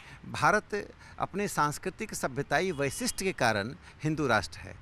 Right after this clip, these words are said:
इसलिए हम कहते हैं हिंदू राष्ट्र is an adjective, not an objective। कोई संविधान में परिवर्तन करके, कोई कानूनी परिवर्तन करके भारत हिंदू राष्ट्र नहीं, अपने विशेषताओं के कारण, वैशिष्ट्य के कारण है,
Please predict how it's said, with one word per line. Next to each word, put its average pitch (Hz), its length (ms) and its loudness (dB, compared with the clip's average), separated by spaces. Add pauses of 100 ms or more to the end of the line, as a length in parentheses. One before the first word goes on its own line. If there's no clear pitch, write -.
(200)
इसलिए 160 220 -2
हम 156 60 0
कहते 160 340 -2
हैं 185 140 0
हिंदू 175 240 -2
राष्ट्र 156 520 0
is 170 120 -2
an 165 200 0 (180)
adjective, 131 520 -2 (540)
not 175 220 0
an 165 140 -4 (160)
objective। 101 440 -6 (540)
कोई 208 140 6
संविधान 170 540 2
में 196 160 2
परिवर्तन 143 520 2
करके, 98 360 -8
कोई - 380 -4
कानूनी 151 480 -2
परिवर्तन 151 460 0
करके 131 300 -6
भारत 120 260 0
हिंदू 117 200 -4
राष्ट्र 107 280 -2
नहीं, 101 260 -8 (320)
अपने 196 320 -2
विशेषताओं 160 640 2
के 190 140 -2
कारण, 156 340 2
वैशिष्ट्य 110 500 -4
के 165 80 -2
कारण 104 300 -4
है, 90 200 -14